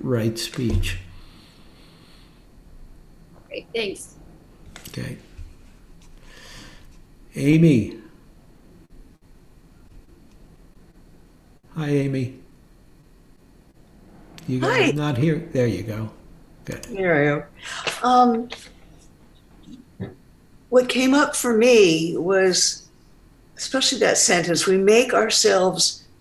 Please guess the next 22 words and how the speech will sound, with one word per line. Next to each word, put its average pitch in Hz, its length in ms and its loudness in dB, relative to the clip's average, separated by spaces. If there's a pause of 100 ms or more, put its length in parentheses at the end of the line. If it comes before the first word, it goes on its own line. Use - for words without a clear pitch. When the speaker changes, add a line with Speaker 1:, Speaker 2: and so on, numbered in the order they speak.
Speaker 3:
real 170 500 4
by 156 280 -2
telling 170 640 0
the 156 100 -2
truth." - 640 -4 (280)
Speaker 1:
Right. 110 420 -6 (400)
Speaker 3:
And 190 160 -2
I 180 160 0
asked, 185 560 0 (1080)
"Whose 247 260 -4
truth?" - 500 -6 (2000)
I 214 40 -12
mean, 202 220 -6
usually 226 760 2 (580)
I'm 196 560 0 (1200)
listening 208 720 2
to 196 380 2
the 175 200 0
authority 180 800 4
of 156 200 0
my 165 240 2
own 175 540 -4